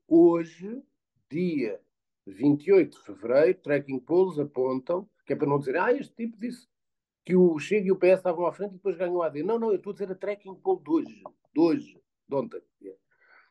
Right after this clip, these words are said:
Eh, portanto, é entre P S e Chega. O que é que foi importante é que Pedro Passos Coelho falou de temas que habitualmente Luís Montenegro não toca, questão da imigração, que é uma,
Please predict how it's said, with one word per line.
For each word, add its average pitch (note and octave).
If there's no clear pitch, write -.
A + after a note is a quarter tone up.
Eh, C#3+
portanto, -
é C3+
entre C#3
P E3+
S E3+
e D3
Chega. A#2
O -
que G3+
é F#3+
que G3
foi G3+
importante D#3+
é D3
que -
Pedro E3+
Passos D#3
Coelho A#2+
falou D#3+
de D3
temas C#3
que -
habitualmente C#3
Luís C#3+
Montenegro A#2+
não B2
toca, C3+
questão C3
da C3
imigração, A#2+
que -
é A#2
uma, A#2